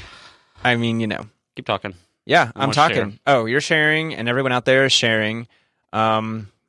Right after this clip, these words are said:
Speaker 1: because that's caring. So we, um, Travis and I, over the past week, have, um, we went out on the town over several days, and we did some things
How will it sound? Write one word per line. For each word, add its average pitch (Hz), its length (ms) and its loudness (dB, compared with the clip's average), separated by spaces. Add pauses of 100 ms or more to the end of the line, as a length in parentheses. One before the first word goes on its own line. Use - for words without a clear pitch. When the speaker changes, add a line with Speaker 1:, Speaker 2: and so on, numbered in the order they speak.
Speaker 1:
because 104 320 -10
that's - 220 -12
caring. 101 480 -8 (840)
So 147 520 2 (680)
we, 170 600 -2
um, 123 520 2 (840)
Travis 160 320 0
and 131 120 -6
I, 120 420 4
over 117 220 -2
the 117 60 -6
past 117 300 -2
week, 110 400 -4
have, 110 720 -2 (160)
um, 107 520 -6 (720)
we 127 100 -4
went 135 140 2
out 131 100 6
on 139 80 2
the 147 80 -4
town 117 560 0 (480)
over 113 220 -2
several 117 300 2
days, 107 420 -2
and 107 280 -10
we 107 240 -8
did 117 160 -4
some 110 120 -10
things 107 360 -10